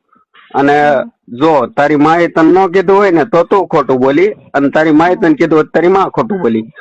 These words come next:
Speaker 1: મતલબ બે, અને
Speaker 2: હમ.
Speaker 1: તારી માએ મને ધમકી આપી, તારી જેવા તો કેટલાય વીએ જાત. તમે આ ગામમાં સોદું કેટલાને બનાવેલા છે?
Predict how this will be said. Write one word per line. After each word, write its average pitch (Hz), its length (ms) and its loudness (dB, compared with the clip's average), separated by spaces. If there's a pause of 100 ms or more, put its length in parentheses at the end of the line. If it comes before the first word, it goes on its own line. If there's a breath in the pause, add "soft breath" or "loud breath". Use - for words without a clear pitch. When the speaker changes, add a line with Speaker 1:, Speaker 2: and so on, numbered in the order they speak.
(160)
Speaker 1:
મતલબ 156 240 -2
બે, 165 160 2
અને 143 200 -2
Speaker 2:
હમ. - 80 -6
Speaker 1:
તારી 170 200 0
માએ 180 160 2
મને 175 220 0
ધમકી 175 320 0
આપી, 226 180 0
તારી 170 420 -2
જેવા 180 180 2
તો 180 140 -2
કેટલાય 151 460 -2
વીએ 131 240 2
જાત. 120 260 -2
તમે 180 160 0
આ 175 220 0
ગામમાં 165 460 0
સોદું 175 440 0
કેટલાને 262 360 0
બનાવેલા 170 500 0
છે? 160 200 -4